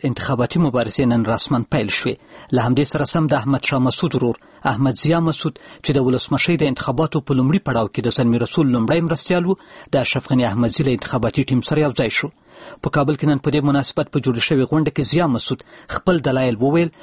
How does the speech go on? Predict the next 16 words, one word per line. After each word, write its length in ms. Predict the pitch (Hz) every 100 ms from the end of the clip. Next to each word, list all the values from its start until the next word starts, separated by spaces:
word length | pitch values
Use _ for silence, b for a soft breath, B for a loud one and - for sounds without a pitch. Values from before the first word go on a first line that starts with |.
| B -
چې 60 | 170
ولې 160 | 202 143
یې 60 | 123
د 40 | - 131
تحول 400 | 117 131 170 185
او 60 | 156 -
تداوم 340 | 131 123 123
د 60 | 117 117
ډلې 180 | 113 117
ملاتړ 300 | 127 - 139 -
کړی 160 | 120 117
دی. 100 | 120 - B B -
اشرف 280 | - 135 -
غني 180 | 131 139
احمدزي 320 | 110 131
د 80 | 143